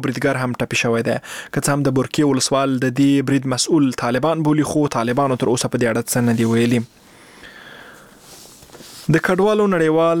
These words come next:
سازمان آی او ایم وایي د روان کال د جنوري د میاشتې له لومړۍ نیټې راهیسې افغانستان ته د بیرته ستنو شویو کډوالو شمیر درې لکو شپېتو زرو کسانو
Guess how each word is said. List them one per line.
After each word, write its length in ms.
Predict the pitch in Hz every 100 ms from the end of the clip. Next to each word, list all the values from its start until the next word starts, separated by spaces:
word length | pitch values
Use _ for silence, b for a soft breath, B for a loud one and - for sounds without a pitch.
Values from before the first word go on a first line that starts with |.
| 165
سازمان 460 | 147 131 147 151 143
آی 180 | 139 139
او 80 | 139
ایم 100 | 156 160
وایي 180 | 151 156 147
د 100 | 147 147
روان 260 | 156 180 180
کال 160 | 175 170
د 80 | 151
جنوري 320 | 151 156 147 147
د 100 | 135
میاشتې 340 | 139 139 - 135
له 100 | 127
لومړۍ 260 | 127 127 139
نیټې 920 | 131 127 143 143 147 147 147 - 139
راهیسې 580 | 135 135 151 151 - 123
افغانستان 540 | 117 135 139 - 180 175
ته 100 | 147
د 80 | 143
بیرته 200 | 147 143
ستنو 180 | - 131 120
شویو 220 | 156 147
کډوالو 420 | - 127 135 135 127
شمیر 260 | - 147 143
درې 420 | 131 123 147 160 151
لکو 180 | 131 143 139
شپېتو 520 | - 123 151 151 147 131
زرو 140 | 127 117
کسانو 320 | 120 117